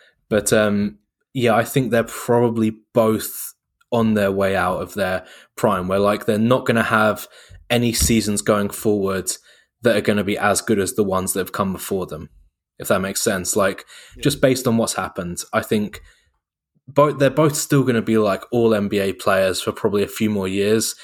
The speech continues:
Speaker 1: I don't think, I think this is kind of, this was their last chance for both of them to really compete for, like, M V Ps or, like, maybe even be a championship player, like, the best player on a championship team.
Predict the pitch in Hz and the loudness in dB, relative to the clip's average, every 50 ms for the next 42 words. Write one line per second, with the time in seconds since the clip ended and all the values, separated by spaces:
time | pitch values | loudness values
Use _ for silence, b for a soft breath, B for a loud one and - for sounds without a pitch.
0 | B B B B B B B _ _ _ - 113 120 123 131 127 131 - - - | B B B B B B B _ _ _ 0 2 4 4 2 2 -2 -6 -2 0
1 | - 127 120 117 117 117 - - - 110 107 110 107 - - 120 110 113 127 - | 0 2 2 0 -4 -6 -4 -2 0 0 2 2 0 0 0 0 0 0 0 0
2 | - 131 113 - - - 120 113 107 107 107 98 110 127 - - 120 113 - 107 | 0 0 0 0 0 0 0 2 2 2 0 0 -2 -2 -2 -2 0 0 0 2
3 | 104 107 110 110 110 - - - - 107 104 107 110 - - 101 - - 104 104 | 2 2 2 2 0 -2 -4 -2 -2 0 0 0 -2 -4 -6 -4 -2 -2 -2 -2
4 | 101 - 104 98 101 98 101 - 107 92 95 98 98 98 - - 101 92 - - | -2 -4 -4 -2 -2 -2 -2 -2 -2 0 0 0 0 0 -2 -4 -8 -10 -8 -10
5 | 95 73 - - 95 92 90 - 98 95 90 98 92 - - - 98 92 92 92 | -10 -10 -8 -6 -6 -6 -4 -4 -4 -4 -4 -6 -8 -8 -8 -8 -8 -8 -6 -8
6 | 90 - - - - _ _ _ _ _ _ _ _ _ _ _ _ _ _ 107 | -8 -8 -10 -12 -16 _ _ _ _ _ _ _ _ _ _ _ _ _ _ 0
7 | 104 101 101 95 92 92 90 - - - b b b b b b - 101 117 123 | 2 2 2 2 2 0 -2 -6 -10 -18 b b b b b b -4 0 0 2
8 | 131 139 156 151 123 123 113 117 123 120 117 110 - - - 123 117 117 107 110 | 4 4 4 2 2 0 2 2 4 4 4 2 2 0 0 0 0 0 0 0
9 | 107 - - - 110 - - - _ _ _ - 120 110 107 104 104 101 104 98 | -2 0 0 0 0 0 -4 -10 _ _ _ 0 2 2 2 2 2 0 0 0
10 | 95 107 - - 147 - - - - 110 104 98 98 95 - 117 104 98 101 90 | -2 -2 0 0 0 0 0 -2 -2 0 0 0 0 0 -2 -2 -2 -2 -4 -6
11 | - - - - - 104 95 85 82 | -6 -8 -4 -4 -2 -2 -4 -6 -10